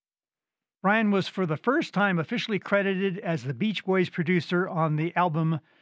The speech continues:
Surfer Girl, recorded in June and July nineteen sixty-three and released that September. This L P reached number seven on the U S charts. He al-, produ-,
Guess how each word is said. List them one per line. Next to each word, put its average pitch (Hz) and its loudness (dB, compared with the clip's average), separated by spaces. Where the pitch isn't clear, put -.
Surfer 202 -2
Girl, 151 -2
recorded 185 2
in 156 2
June 202 2
and 185 2
July 175 2
nineteen 160 0
sixty-three 170 -2
and 143 -2
released 165 -2
that 156 -4
September. 147 -4
This 208 0
L 214 2
P 196 -2
reached 180 -2
number 170 0
seven 175 0
on 156 -4
the 151 -2
U 165 2
S 151 -2
charts. - -6
He 170 0
al-, 214 4
produ-, 220 -4